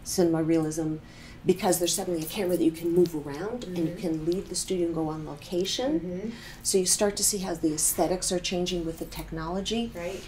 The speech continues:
Speaker 1: So I was in independent film at a moment where another huge change happened in technology,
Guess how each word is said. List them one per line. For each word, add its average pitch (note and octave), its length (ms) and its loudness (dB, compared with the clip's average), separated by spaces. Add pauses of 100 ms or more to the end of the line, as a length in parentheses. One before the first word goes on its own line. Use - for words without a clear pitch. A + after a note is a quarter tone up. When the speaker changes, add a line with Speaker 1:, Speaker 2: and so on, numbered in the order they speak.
(120)
Speaker 1:
So G#3 400 4
I A#3 240 6
was A3 400 2
in F3+ 180 0
independent G3+ 720 -2
film D3+ 400 0
at E3+ 100 0
a E3 60 4
moment E3+ 400 2
where D#3+ 180 0
another F#3+ 380 -2
huge G3+ 720 0
change E3 320 -2
happened D3+ 300 -6
in C3+ 60 -10
technology, - 640 -10